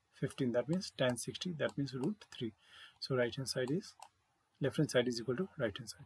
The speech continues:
Proved. Question number twenty, if A plus B plus C is equal to pi, that means one eighty, and cos C is equal to cos A into cos B, prove that tan A plus B, no, sorry, tan A plus tan B equal to tan C. So here we have got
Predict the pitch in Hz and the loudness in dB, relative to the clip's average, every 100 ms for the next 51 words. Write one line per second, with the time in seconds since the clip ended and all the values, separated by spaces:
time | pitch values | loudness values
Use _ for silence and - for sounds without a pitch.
0 | - 147 107 - - _ _ - _ _ | -4 0 0 -4 -20 _ _ -20 _ _
1 | _ _ _ _ - 147 - 160 156 147 | _ _ _ _ 0 2 4 4 4 2
2 | 143 143 170 - - 147 - 165 156 151 | 4 6 4 2 -2 -4 2 2 6 4
3 | 123 139 151 139 - 139 123 135 123 - | 4 0 2 0 2 0 0 0 0 4
4 | 123 123 170 - 135 117 127 120 127 131 | 6 6 2 -4 -4 -2 -4 -4 -4 -4
5 | - 180 196 - - - - _ _ - | -4 -6 -6 -12 -16 -18 -20 _ _ 2
6 | 139 127 - 147 160 - 156 143 131 143 | 2 2 2 6 6 4 4 4 4 2
7 | 139 - 135 131 156 143 127 - 131 120 | 2 4 4 4 4 2 2 4 4 4
8 | 135 175 _ - 160 135 139 147 - - | 2 0 _ 4 4 6 6 6 2 -14
9 | _ 156 139 147 - 151 - 143 135 117 | _ 2 4 4 4 4 4 0 0 -2
10 | 117 135 151 156 - - - 165 113 120 | -2 2 4 2 -6 -20 -2 0 0 -2
11 | 113 - 131 147 - 147 151 151 - 135 | -2 0 2 2 2 0 2 -4 0 0
12 | 127 135 127 131 156 127 107 - - _ | 0 -2 0 -2 0 -2 -2 -6 -16 _
13 | _ - - - - - - 131 107 156 | _ -20 -20 -20 -20 -12 -4 -2 4 4
14 | 147 135 127 151 | 6 4 6 4